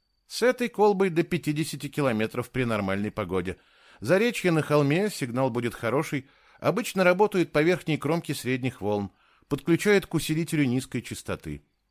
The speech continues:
Чаще всего к ламповому приёмнику. Микрофон в руки, и понеслось. «И где они всему этому понахватались?» «Я же вам сказала, в школьных радиокружках. Схемы чертят и передают друг другу на тетрадных листах.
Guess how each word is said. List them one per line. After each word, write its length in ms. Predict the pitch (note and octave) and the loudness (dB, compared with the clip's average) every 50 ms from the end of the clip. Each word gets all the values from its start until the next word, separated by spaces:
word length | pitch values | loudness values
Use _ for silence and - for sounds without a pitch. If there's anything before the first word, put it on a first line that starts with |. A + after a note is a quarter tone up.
| _ _ _ | _ _ _
Чаще 380 | - C3 C3 B2+ - - C#3+ | -4 -2 0 0 0 -2 -4
всего 300 | C3 - - D3 D3+ D#3+ | -4 -2 -2 0 2 2
к 120 | D#3 - D3 | 2 2 2
ламповому 480 | D3 C#3 B2+ - B2 A#2+ A#2+ B2 A#2+ | 2 2 2 0 -2 -4 -2 -2 -4
приёмнику. 680 | A2 - C#3+ C#3 B2 G2+ D2 D2 B1+ - - - - - _ _ _ _ _ _ _ - | -2 -2 -2 0 0 0 -2 -4 -6 -10 -14 -18 -20 -20 _ _ _ _ _ _ _ -4
Микрофон 560 | A2 C#3+ C3+ - E3+ F3+ E3+ - A#3 A#3 G#3+ | -2 -2 0 2 2 2 2 4 2 2 2
в 60 | G3+ | 2
руки, 500 | A3+ B3 A#3+ - A#3 A#3 A3+ G#3+ G#3 A3+ | 0 0 -2 -2 -2 -4 -2 -4 -6 -8
и 20 | |
понеслось. 680 | G#3+ - - A3 G#3 G3 D#3 - - E3 E3 D#3 - - _ _ _ _ _ _ _ _ _ _ _ _ - | -8 -6 -2 0 0 0 0 0 0 0 0 0 -2 -8 _ _ _ _ _ _ _ _ _ _ _ _ -8
«И 120 | F2 F2+ | -6 -6
где 300 | E2 D#2 D2+ E2+ A2 A#2 | -6 -4 -4 -2 2 2
они 220 | A#2 A#2 A2+ A#2 G#2+ | 4 4 2 0 -2
всему 340 | - - - G2 G2+ G#2 G#2 | -4 -4 -6 -4 -4 -2 0
этому 460 | G2+ G2+ - - G2 G2+ G2 F2+ - _ _ - | -2 -2 -2 -4 -6 -6 -6 -6 -8 _ _ -8
понахватались?» 880 | - F2+ F2+ F2 - - F#2+ F2+ E2 - A#2+ B2+ C3+ C3 - - - _ _ _ _ _ _ _ _ _ _ | -6 -6 -6 -6 -6 -6 -6 -4 0 2 2 2 2 2 -2 -4 -10 _ _ _ _ _ _ _ _ _ _
«Я 160 | - A3 A3+ F#3+ | -4 -2 -2 0
же 100 | F3 G#3 | 0 0
вам 140 | G#3 G3 | 0 0
сказала, 480 | F#3 - - G3 G3 F#3 G#3+ G3+ C#3 G2 | 0 -2 0 0 0 2 2 2 0 0
в 60 | - | -2
школьных 420 | - - - A3 G#3+ G#3 G3 - - | -4 -2 0 0 2 2 0 -2 -2
радиокружках. 840 | G3+ G3 F3+ F#3+ F#3 F3+ - F#3 F3+ - - - F#3 E3 - - _ _ _ _ _ _ _ - | -2 -2 0 -2 -2 -4 -4 -6 -8 -6 -4 -4 -4 -4 -4 -8 _ _ _ _ _ _ _ -12
Схемы 420 | - - - G#3 A#3 A#3 F3 C#3+ | -10 -8 -2 0 2 4 4 2
чертят 460 | - - D#3+ F3+ G3 - - C#3+ G2+ | 2 2 0 0 0 0 -4 -6 -4
и 60 | A2 | -4
передают 500 | - - B2 A#2+ A2+ A2+ A2+ C3+ E3 E3 | -4 -2 -2 -2 0 2 2 2 2 0
друг 220 | B2 G#2+ G#2 F#2+ F2 | -2 -4 -4 -4 -2
другу 240 | A#2 D3+ D#3+ C3+ B2 | 0 0 0 0 0
на 100 | A#2 G#2 | -2 -2
тетрадных 540 | - - - G2+ A#2+ C3+ A#2+ G2 - - | -4 -6 -4 -2 -2 0 -2 -4 -8 -8
листах. 480 | F2 D#2+ - - - G#2+ G#2 - - _ | -10 -10 -8 -6 -4 -4 -4 -6 -10 _